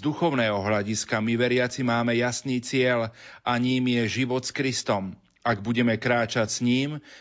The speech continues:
máme tú najlepšiu garanciu, že prejdeme cez každú skúšku, cez každú tmavú dolinu, až k tomu konečnému cieľu, povedal prešovský arcibiskup metropolita. Tohtoročné veľkonočné sviatky sme slávili bez účasti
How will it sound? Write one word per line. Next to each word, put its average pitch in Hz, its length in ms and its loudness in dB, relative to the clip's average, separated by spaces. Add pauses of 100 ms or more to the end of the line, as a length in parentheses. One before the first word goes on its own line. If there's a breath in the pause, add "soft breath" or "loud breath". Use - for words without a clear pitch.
máme 127 320 2
tú 120 180 -2
najlepšiu 117 540 0
garanciu, 113 560 0
že 104 160 -2
prejdeme 107 560 0
cez 104 240 -2
každú 113 400 -2
skúšku, 120 640 -4 (240 loud breath)
cez - 320 -2
každú 156 320 -2
tmavú 139 400 0
dolinu, 123 480 2 (240 loud breath)
až 117 240 -4
k - 80 -16
tomu 113 260 0
konečnému 104 800 -2
cieľu, 104 540 0 (400 loud breath)
povedal 107 420 2
prešovský 107 560 -4
arcibiskup 95 680 -4
metropolita. 101 920 -2 (160)
Tohtoročné 160 640 0
veľkonočné 131 720 -2
sviatky 131 420 -2
sme 143 160 -2
slávili 131 540 0
bez 123 240 -2
účasti 131 580 -4